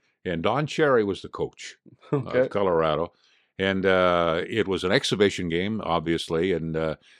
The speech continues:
Speaker 1: we went down there, and, uh, the, the, uh, charter flight left at three o'clock in the morning. I did mention it in my book that, uh, I hit a cow on my way to Winnipeg that day, and I,
Speaker 2: <laughs>
Speaker 1: I showed up, uh, <laughs> to go to this game in a, in a car that was kind of a messed up thing. But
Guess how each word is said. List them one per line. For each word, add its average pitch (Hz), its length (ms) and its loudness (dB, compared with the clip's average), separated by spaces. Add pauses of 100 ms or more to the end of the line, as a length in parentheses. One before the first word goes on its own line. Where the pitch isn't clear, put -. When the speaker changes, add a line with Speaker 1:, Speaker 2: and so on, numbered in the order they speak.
(260)
Speaker 1:
we 101 80 4
went 95 180 2
down 98 280 2
there, 101 260 4
and, 87 120 -2
uh, 80 160 0
the, 80 240 -8
the, 80 380 -4
uh, 76 100 -8
charter 110 380 2
flight 101 340 0
left 92 240 -4
at 82 60 -10
three 110 180 0
o'clock 101 400 -2
in 85 60 -8
the 85 60 -4
morning. 90 240 -4 (120)
I 101 80 2
did 165 260 4
mention 139 320 0
it 95 80 0
in 98 100 2
my 85 140 -2
book 92 320 0
that, 80 260 -4
uh, 78 140 0 (240)
I 87 80 -2
hit 98 140 4
a 82 40 -6
cow 104 380 -2
on 73 160 -4
my 76 80 -6
way 80 180 0
to 78 80 -2
Winnipeg 78 500 -4
that 76 160 -2
day, 87 200 4
and - 140 6
I, - 120 0 (100)
Speaker 2:
<laughs> - 20 -8
Speaker 1:
I 98 160 2
showed 113 320 8
up, 104 280 6
uh, 92 140 6 (220)
<laughs> - 240 -20
to 113 100 4
go 120 140 8
to 113 80 8
this 95 180 4
game 101 300 2
in 82 80 0
a, 80 180 0 (460)
in 87 60 -6
a - 20 -6
car 101 260 2
that 85 60 -2
was 80 100 -2
kind 87 160 -4
of 80 80 -4
a 78 60 -2
messed 80 320 -4
up 78 120 -6
thing. 82 260 -4
But 80 100 -4